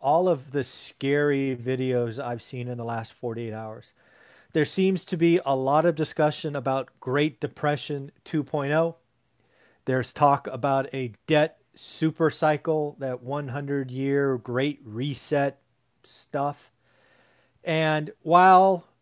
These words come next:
you know, you certainly never can say never, you certainly need to appreciate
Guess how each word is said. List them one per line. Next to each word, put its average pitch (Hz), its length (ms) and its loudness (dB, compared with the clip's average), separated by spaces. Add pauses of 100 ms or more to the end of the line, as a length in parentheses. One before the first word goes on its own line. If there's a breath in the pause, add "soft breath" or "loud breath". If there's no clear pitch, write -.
(1500)
you 185 100 0
know, 202 80 2
you 190 140 2
certainly 180 800 0
never 156 380 0
can 135 240 -8
say 127 200 -6
never, 147 600 -2
you 123 100 -10
certainly 135 540 -8
need 127 220 -10
to 131 120 -4
appreciate 139 960 -4